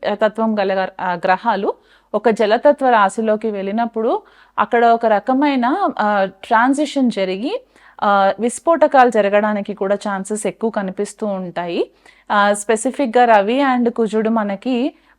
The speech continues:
పోలీస్ డిపార్ట్‌మెంట్, సోల్జర్స్‌కి సంబంధించి, గవర్నమెంట్ బాడీస్‌కి సంబంధించి, గవర్నమెంట్ లీడర్స్, పొలిటికల్ లీడర్స్,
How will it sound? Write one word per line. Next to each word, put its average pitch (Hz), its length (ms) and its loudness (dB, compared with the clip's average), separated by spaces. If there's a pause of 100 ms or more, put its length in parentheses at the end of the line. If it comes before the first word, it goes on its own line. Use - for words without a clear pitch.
పోలీస్ 233 300 2
డిపార్ట్‌మెంట్, 202 920 0
సోల్జర్స్‌కి 208 800 0
సంబంధించి, 196 800 -6
గవర్నమెంట్ 214 520 0
బాడీస్‌కి 185 580 -2
సంబంధించి, 196 680 -8
గవర్నమెంట్ 208 460 -2
లీడర్స్, 185 480 -6
పొలిటికల్ 202 640 -4
లీడర్స్, 180 540 -4